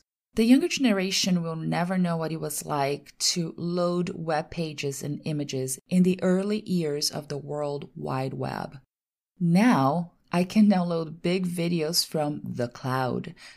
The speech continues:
to work on subtitles, for example. I really don't know how subtitlers worked back then because it's a somewhat recent activity for me as I've been subtitling for about ten years now.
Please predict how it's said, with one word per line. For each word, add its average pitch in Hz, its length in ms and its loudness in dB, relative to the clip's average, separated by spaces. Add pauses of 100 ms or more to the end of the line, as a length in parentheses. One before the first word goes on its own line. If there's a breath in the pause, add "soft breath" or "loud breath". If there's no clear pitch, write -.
(120)
to 214 100 -2
work 170 280 0
on 151 80 -4
subtitles, 131 580 -2
for - 100 -6
example. 127 600 -6 (580)
I 208 80 0
really 285 280 0
don't 269 160 2
know 226 80 0
how 196 160 -2
subtitlers 175 840 -4
worked 147 340 -6
back 190 260 -4
then 214 320 2
because 165 640 -4 (120)
it's 208 240 -2
a 269 60 -6
somewhat 247 440 0
recent 170 500 -2
activity 202 440 -4
for 226 180 -8
me 240 380 0
as 165 440 -2
I've 175 220 -4
been 170 120 -2
subtitling 165 560 -6
for 170 100 -6
about 151 340 -8
ten 196 300 0
years - 260 -4
now. - 280 -8